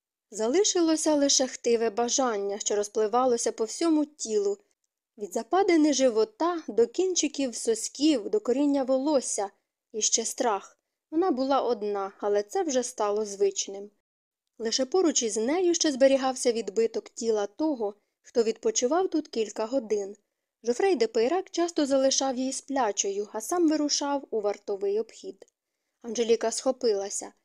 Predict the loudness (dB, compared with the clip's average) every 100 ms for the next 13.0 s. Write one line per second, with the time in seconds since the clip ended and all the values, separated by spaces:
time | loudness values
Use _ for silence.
0 | _ _ _ _ _ _ _ 0 0 0
1 | -2 -2 -6 -2 0 2 2 0 -2 -2
2 | -4 -2 0 0 -2 -4 0 0 0 -4
3 | -4 -4 -4 -6 -6 -4 -4 -6 -6 -6
4 | -4 -4 -6 -4 -4 -4 -8 _ _ _
5 | _ -6 0 0 0 -4 -4 -2 0 0
6 | 0 0 0 0 0 0 -2 -4 -4 -4
7 | -6 -4 -4 -2 0 -2 -2 -2 -4 -6
8 | _ _ -12 0 2 4 2 0 -4 -6
9 | -6 -2 -2 -2 -4 -10 _ _ -8 -2
10 | -2 -2 -4 -2 0 2 0 0 -2 -2
11 | -2 -2 -2 -2 -4 -2 -2 -4 -6 -6
12 | -4 -6 -4 -4 -4 -4 -6 -6 -8 -12